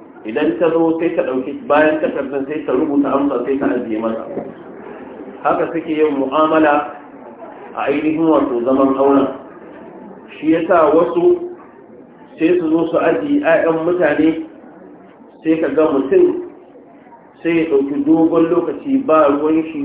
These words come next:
bai da alaƙa da ita, saboda ba shi da mu'amala mai kyau. Shi ya sa tunanin da mai martaba sarkin Kano yake yi na harkar aure, ya kamata gwamnati ta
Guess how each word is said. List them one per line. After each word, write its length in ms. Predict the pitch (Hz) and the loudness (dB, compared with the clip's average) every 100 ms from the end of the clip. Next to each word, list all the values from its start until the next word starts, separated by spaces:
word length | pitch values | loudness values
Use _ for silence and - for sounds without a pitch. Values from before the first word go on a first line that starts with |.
| 120 | -2
bai 180 | 156 156 | 2 2
da 80 | 143 | 0
alaƙa 560 | 120 131 147 143 135 | -2 0 0 0 -2
da 60 | 123 | -2
ita, 480 | 131 143 147 151 - - - - - - - - | -6 -4 -2 -2 -6 -16 -20 -20 -20 -20 -16 0
saboda 680 | 160 151 135 123 113 - - - - | 0 2 0 0 -2 -4 -14 -20 -4
ba 180 | 147 160 | 0 2
shi 120 | 156 | 0
da 100 | 139 | -2
mu'amala 600 | 120 - 131 131 139 123 | -2 -2 -2 0 2 0
mai 140 | 107 101 | -2 -8
kyau. 100 | 110 - - - - - - - | -14 -18 -20 -20 -20 -20 -20 -20
Shi 320 | - - 156 | -20 -10 0
ya 100 | 175 180 | 2 4
sa 320 | 185 165 - - - - - - - - - - | 4 2 0 -12 -20 -20 -20 -20 -20 -20 -18 -4
tunanin 440 | 143 147 160 180 | 2 4 4 4
da 100 | - | 4
mai 180 | 180 156 | 2 4
martaba 520 | 156 - 180 156 135 - | 2 2 0 2 2 0
sarkin 380 | 151 156 151 143 | -4 -4 -6 0
Kano 260 | 156 147 | 0 4
yake 280 | 135 139 135 | 4 2 0
yi 340 | 123 131 - - - - - - - - - - - - - | -2 -4 -6 -10 -18 -20 -20 -20 -20 -20 -20 -20 -20 -20 -12
na 480 | 107 143 147 156 - | -4 2 2 2 -4
harkar 480 | 147 156 180 160 151 | -2 0 2 0 0
aure, 280 | 156 170 165 | 2 2 4
ya 180 | 170 175 | 4 2
kamata 480 | 175 147 151 151 127 | 0 0 0 0 -4
gwamnati 580 | 113 151 170 175 175 | 0 0 2 0 0
ta 80 | 147 | -2